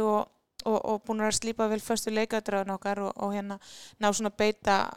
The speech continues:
okkar sterkustu vopnum fram á við. Það er gríðarlega mikilvægt, en, en það er á nefa betra að, að spila fyrsta leik á móti liði sem þú veist þú átt mjög mikla möguleika gegn og, og getur farið svolítið bara, þú veist, það er,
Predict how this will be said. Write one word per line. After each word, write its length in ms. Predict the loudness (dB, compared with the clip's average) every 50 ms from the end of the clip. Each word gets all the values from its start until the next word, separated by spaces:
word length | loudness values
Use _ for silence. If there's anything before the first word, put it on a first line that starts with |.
| -4 -4
okkar 220 | -4 -4 -4 -6 -2
sterkustu 480 | -2 -4 -4 -4 -6 -8 -6 -4 -2
vopnum 400 | -2 -2 -2 -4 -10 -10 -10 -10 -14 _ _ -2
fram 220 | -2 -2 -2 -2
á 80 | -4 -4
við. 80 | -4 -4 -2
Það 100 | -2 -2
er 100 | -4 -4 -4
gríðarlega 380 | -4 -2 -2 -2 -2 -4 -6 -6
mikilvægt, 340 | -8 -8 -8 -10 -6 -8 -8
en, 60 | -10 -10 -16 -20 -20 -20 -20 -20 -20 _ -4 -4
en 100 | -4 -4 -6 _ _ _ _ _ _ _ _ _ _ _ _ _ _
það 260 | 0 4 6 8 8
er 160 | 6 6 4 0 _ _ _ _ _ _ _ -4
á 80 | -2 -2 0
nefa 340 | 2 0 0 0 0 -2 -4 -4 -6 -10 -14 -16 _ _ _ _ _ _ _ _ _ _ 4
betra 420 | 6 6 6 6 2 0 2 4 6
að, 120 | 6 4 4 4 4 4
að 120 | 4 4 2
spila 460 | -2 -2 2 4 4 6 6 4 2 2
fyrsta 260 | 0 -2 0 -2 0
leik 180 | 0 0 -2 -2
á 40 | -4
móti 200 | -6 -4 -6 -2
liði 180 | -2 0 0 0
sem 100 | -2 -4
þú 60 | -2 0
veist 180 | 0 0 0 0 0
þú 120 | 4 4 4
átt 200 | 2 2 _ -20 -20 -20 -20 -20 _ -8
mjög 120 | -4 0 0
mikla 220 | 0 2 2 0 2
möguleika 400 | 2 2 4 4 2 2 0 -4 0 0
gegn 240 | 0 0 0 -2 -4 -2
og, 80 | 0 -2
og 120 | -2 -2 -2
getur 240 | -4 -4 -4 -4 0
farið 280 | 2 4 4 4 0 -4
svolítið 200 | -8 -8 -4 -2 0
bara, 120 | 0 0 -2
þú 540 | -4 -14 -20 -20 -20 -18 -18 -16 -16 -8 -6
veist, 220 | -6 -6 -6 -10 -20 -12 4 8
það 160 | 10 10 10
er, 80 | 8